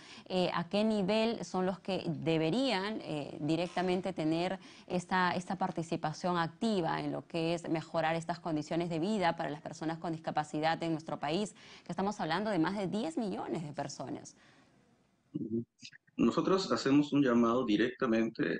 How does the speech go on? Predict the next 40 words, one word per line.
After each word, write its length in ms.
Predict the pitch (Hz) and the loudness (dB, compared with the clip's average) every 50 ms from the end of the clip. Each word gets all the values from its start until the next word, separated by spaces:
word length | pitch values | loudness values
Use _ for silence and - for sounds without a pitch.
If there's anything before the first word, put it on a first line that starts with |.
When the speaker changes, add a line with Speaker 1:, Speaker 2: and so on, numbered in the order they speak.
| - _ | -4 _
Speaker 2:
a 80 | - 98 | -2 0
las 380 | 95 98 95 90 85 - - - | 2 2 2 2 0 -2 -2 -2
autoridades 720 | 95 95 - - 95 95 98 98 101 101 104 107 107 - | -2 -2 0 0 2 4 6 6 6 6 4 2 0 0
que 100 | - 110 | 0 0
han 60 | 101 | 0
sido 280 | - - 110 107 110 110 | 2 2 4 4 4 4
recientemente 920 | 95 92 90 - - 104 104 107 104 - 107 107 101 98 101 98 - 101 | 2 0 -2 0 2 4 4 4 4 4 4 4 4 4 4 2 2 0
electas, 480 | 98 92 92 95 92 95 - - - - - | 0 2 0 -2 -2 -4 -6 -10 -10 -4 -2
¿no? 300 | 90 92 107 110 101 98 | 0 2 4 4 4 2
Esta 200 | 101 101 - - | 0 0 0 -2
es 120 | 107 - | 0 2
una 160 | 104 104 107 110 | 2 4 4 2
oportunidad 760 | 107 - 101 - - - 95 90 87 90 90 90 95 101 104 - - - - - _ _ _ _ _ | 2 0 -2 -4 -2 -2 0 4 4 6 6 6 4 4 2 -2 -10 -20 -20 -20 _ _ _ _ _
de 260 | - 92 95 90 87 | -2 0 0 0 0
que 240 | - - 95 92 92 | 0 0 0 2 4
ellos 320 | 95 95 98 98 98 - - | 4 6 4 4 2 2 0
incluyan 720 | 95 95 95 - - 110 107 110 113 110 113 123 127 123 | 0 0 0 0 2 4 4 6 6 4 4 4 2 2
en 160 | 101 95 95 | 2 2 0
sus 220 | 92 - - - - | -2 -6 -10 -10 -4
planes, 600 | _ 98 98 95 98 101 101 98 - - - - | _ 2 4 4 4 4 2 2 0 -6 -10 -4
eh, 80 | - 92 | -2 0
bueno, 280 | 87 85 90 90 85 82 - - - | 2 4 4 4 4 2 0 -2 -4
ya 180 | 104 104 101 95 | 0 2 2 2
en 100 | 95 95 | 2 2
sus 180 | - 101 98 | 2 0 0
planes 380 | - - 101 98 107 107 - - | 2 2 4 4 4 2 2 -2
a 40 | 113 | -2
ejecutar, 640 | - 107 104 - - - _ - 98 98 101 98 92 | -2 -2 -2 -2 -10 -4 _ 2 2 4 2 2 0
¿no? 220 | 87 95 117 113 | 0 2 2 4
En 100 | 98 98 | 4 4
el 100 | 90 90 | 4 4
desarrollo 800 | 87 98 90 - - 87 87 87 101 104 104 104 104 104 110 - - - - - - _ _ - | 2 0 -2 0 0 0 2 2 4 4 4 4 4 4 4 2 -2 -10 -20 -20 -20 _ _ 0
y 160 | - 98 92 | 2 2 4
en 80 | 92 90 | 4 2
el 80 | 87 | 2
camino 480 | 87 90 87 95 101 107 107 107 110 113 | 2 2 4 6 6 6 6 6 4 4
que 100 | - 101 | 2 2
le 140 | 90 85 87 | 2 2 0
quieren 400 | - - 98 104 101 98 101 104 | 0 0 2 2 2 2 4 4
dar 340 | 98 98 98 95 95 95 | 4 4 2 2 0 -4